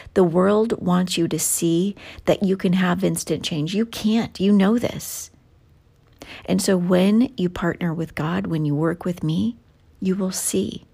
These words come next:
that the spiritual things that I'm teaching you, they're gradual. They're not instant. You will not see transformation overnight.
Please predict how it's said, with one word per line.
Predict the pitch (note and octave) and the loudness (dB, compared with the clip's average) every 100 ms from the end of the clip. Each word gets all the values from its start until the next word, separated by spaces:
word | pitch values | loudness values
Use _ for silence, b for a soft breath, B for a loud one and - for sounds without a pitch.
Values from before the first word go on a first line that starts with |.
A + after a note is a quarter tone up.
| _ _ _ b b b | _ _ _ b b b
that | F#3 F3 | -2 -2
the | F3 | -2
spiritual | - - F#3+ G3 F#3+ | -4 -2 -2 0 -4
things | G3 F3 F3+ | -2 -2 -2
that | D#3+ | -2
I'm | D3+ D3+ | -2 -4
teaching | - F3+ - F2 | -6 -6 -4 -4
you, | - F3+ - _ _ - B B B | -4 -8 -12 _ _ -20 B B B
they're | G3 | -2
gradual. | F3 - D#3+ F3+ - - - - _ _ _ _ | 0 -2 -4 -4 -4 -8 -10 -16 _ _ _ _
They're | F3+ | 2
not | F3 F3 D#3+ - | 4 2 0 -4
instant. | D#3+ - - F#3 - | -6 -6 -8 -10 -4
You | F#3 | -2
will | E3 G3 G#3+ | 4 4 6
not | A3 A3+ - | 4 2 -2
see | - F#3 | -2 -2
transformation | - F3+ F3 - E3+ D#3+ D#3 D#3 - E3 D3+ B B B | 0 -2 -2 -2 -2 -2 -2 -4 -4 -4 -8 B B B
overnight. | F3 E3+ E3 D#3+ D#3 - | 0 0 -2 -4 -8 -14